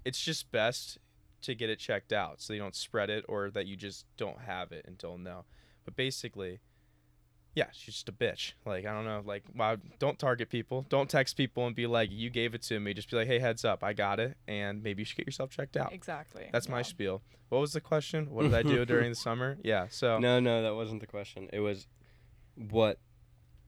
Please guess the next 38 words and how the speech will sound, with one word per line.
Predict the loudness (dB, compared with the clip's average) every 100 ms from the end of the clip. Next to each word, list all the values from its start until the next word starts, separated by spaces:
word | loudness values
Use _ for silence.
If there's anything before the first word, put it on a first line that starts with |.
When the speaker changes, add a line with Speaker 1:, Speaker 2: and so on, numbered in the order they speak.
| -18
Speaker 3:
what | -4 -2
your | 0
life | 0 -2 -4
looked | -4
like | -4 -4
before | -10 -2 -2
you | -2
came | -4 -6
into | -6
college | -4 -4 -4 -6 -8
or | -6
your | -6
mindset, | -6 -8 -10 -12
like, | -12
when | -14
you | -12
got | -12 -12
here. | -10 -10 -12 -10 6
Speaker 1:
Oh, | 8 8
no, | 4 -2 -4
yeah. | -4 -6 -6 -20 -20 -20 -20 -8
Um, | -4 -2 -4 -6 -8
I | -4
mean, | 0 4
I | 6
had, | 6 4
like, | 0
my | 0
tight-knit | -4 0 0 0 -6 -18 -6 -4 -4
group | -8 -8
of | -10
friends. | -6 -6 -6 -8 -6
I'm | -6 -4
from | -4 -4 -4 -8
Cincinnati, | -8 -8 -6 -6 -4 -4 -6
so, | -10 -4 -2 -2 -4 _ -20 -20 -12
you | -6
know, | -4 -4